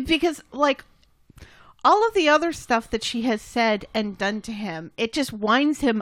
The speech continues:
up further and makes him want to fight with her more, and he kinda gets a kick out of it.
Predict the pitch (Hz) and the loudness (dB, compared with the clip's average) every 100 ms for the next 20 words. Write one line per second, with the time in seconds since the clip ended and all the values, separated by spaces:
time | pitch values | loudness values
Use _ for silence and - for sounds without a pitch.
0 | - 208 - - - 202 185 180 170 156 | -2 -4 -4 -10 -2 0 0 -4 -6 -8
1 | - 185 190 202 214 - 226 196 196 180 | -10 -8 -6 -4 -6 -4 -6 -2 -2 -4
2 | 190 - 208 185 - _ _ _ _ _ | -8 -8 -6 -4 -6 _ _ _ _ _
3 | 208 - 226 190 196 220 226 180 156 - | -8 -4 0 0 2 2 2 0 -4 -4
4 | 208 175 - 226 220 202 185 180 - 277 | -6 -6 -8 -4 -4 -4 -8 -10 -8 -6
5 | 262 196 190 180 147 | -2 -2 -4 -8 -12